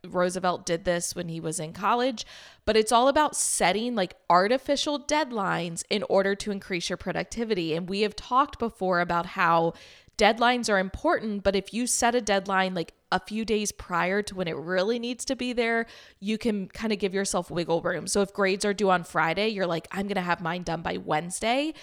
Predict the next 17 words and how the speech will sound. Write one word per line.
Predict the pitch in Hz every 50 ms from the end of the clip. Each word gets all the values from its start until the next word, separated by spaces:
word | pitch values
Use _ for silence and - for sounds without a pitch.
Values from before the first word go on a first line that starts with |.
| - - - - - - - _ _
And | - 226 220 -
so | - 220 208
now | 202 208 233 247 269 254 226 185 180 175 - -
I'm | 240 269 277
gonna | 349 359 370
refer | 370 - - - 254 277
to | 269 - 262
that | 269 247 220 -
as | 226 220
a | 240 233
Roosevelt | 220 214 196 202 233 247 254 202 185 - - -
Dash. | - 135 - - - 180 - -
It's | 185 208 -
kind | - 226 226 226 240
of | 226
this, | 220 220 220 214 - - 214
like, | 202 190 190 190 -